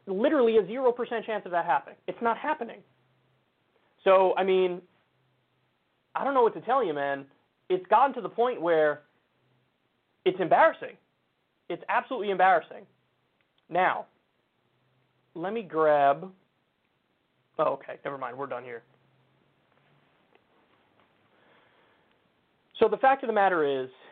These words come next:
you're gonna have people who are hardcore Trump people who will never believe that this election is legitimate. But just know, you're given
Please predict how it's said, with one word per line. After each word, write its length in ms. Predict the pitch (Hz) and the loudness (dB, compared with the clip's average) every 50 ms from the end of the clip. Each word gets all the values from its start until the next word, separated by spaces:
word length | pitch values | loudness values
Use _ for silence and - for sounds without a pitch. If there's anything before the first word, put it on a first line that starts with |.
| - - _ - 170 | -20 -20 _ -14 -8
you're 140 | 165 170 | -8 -6
gonna 220 | 160 190 202 214 190 | -4 -4 -4 -2 0
have 220 | 202 196 190 190 | 0 0 0 -2
people 480 | - 185 165 156 156 151 139 135 135 131 - _ _ _ _ _ _ _ _ _ _ - | -6 -12 -10 -4 -2 0 0 0 -2 -6 -10 _ _ _ _ _ _ _ _ _ _ -12
who 220 | 151 160 165 160 156 | -6 -2 0 4 4
are 340 | 151 143 143 143 139 139 139 | 6 6 6 6 4 4 2
hardcore 480 | - 170 175 165 175 - 175 175 165 165 | 2 2 2 2 0 0 2 2 2 0
Trump 280 | - - 156 139 139 | 0 -2 -2 -2 -2
people 420 | - 147 131 131 - 131 131 127 - _ _ - | -6 -12 -10 -6 -4 -2 -2 -4 -6 _ _ -10
who 160 | - 202 208 | -6 -6 -2
will 180 | 190 196 202 | 0 2 0
never 400 | 190 180 180 196 214 220 214 220 | 0 0 0 0 2 2 2 2
believe 460 | 220 190 208 185 165 170 175 175 160 147 | 0 0 -2 -2 -2 -4 -6 -6 -4 -4
that 100 | 156 151 | -4 -4
this 120 | 156 147 - | -4 -6 -4
election 400 | 147 147 139 135 139 - 147 139 | 0 0 0 0 -2 -6 -8 -6
is 140 | 135 135 127 | -6 -8 -6
legitimate. 480 | 135 131 127 131 120 113 - - - _ _ _ _ _ _ _ _ _ _ _ _ _ _ _ _ _ _ _ | -8 -6 -4 -4 -6 -6 -8 -14 -16 _ _ _ _ _ _ _ _ _ _ _ _ _ _ _ _ _ _ _
But 160 | - 185 185 190 | -6 -4 -4 -4
just 160 | 294 - - | -6 -6 -4
know, 440 | 214 208 233 247 220 151 120 - - _ _ _ _ _ _ _ _ _ _ _ _ _ _ _ _ _ _ _ _ _ _ _ _ _ - | 0 2 4 6 6 4 2 0 -8 _ _ _ _ _ _ _ _ _ _ _ _ _ _ _ _ _ _ _ _ _ _ _ _ _ -14
you're 300 | - 170 190 233 233 220 | -6 0 4 4 4 4
given 500 | 180 247 294 262 247 233 220 214 202 196 | 4 0 -4 -2 -2 -2 -2 -2 -6 -10